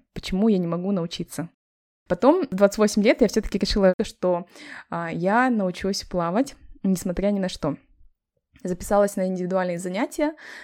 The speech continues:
с тренером, а, три занятия отзанималась, и у меня не, не было никакого улучшения.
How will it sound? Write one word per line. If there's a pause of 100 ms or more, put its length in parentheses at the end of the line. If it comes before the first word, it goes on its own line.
(120)
с
тренером, (180)
а,
три
занятия
отзанималась, (340)
и
у
меня
не,
не
было
никакого
улучшения.